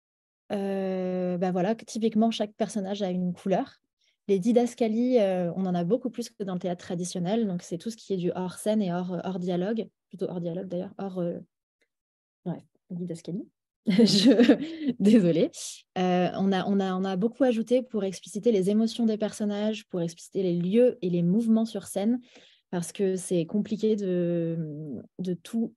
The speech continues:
lire dans un dialogue, parce que c'est très implicite, le théâtre, et tout se passe dans le dialogue. Et donc, on a beaucoup explicité ça.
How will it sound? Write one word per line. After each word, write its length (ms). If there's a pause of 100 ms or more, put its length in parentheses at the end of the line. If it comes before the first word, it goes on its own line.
lire 320
dans 240
un 100
dialogue, 420
parce 160
que 100
c'est 100
très 240
implicite, 460
le 60
théâtre, 520
et 220
tout 160
se 120
passe 280
dans 100
le 60
dialogue. 400 (420)
Et 60
donc, 220
on 100
a 80
beaucoup 240
explicité 580
ça. 300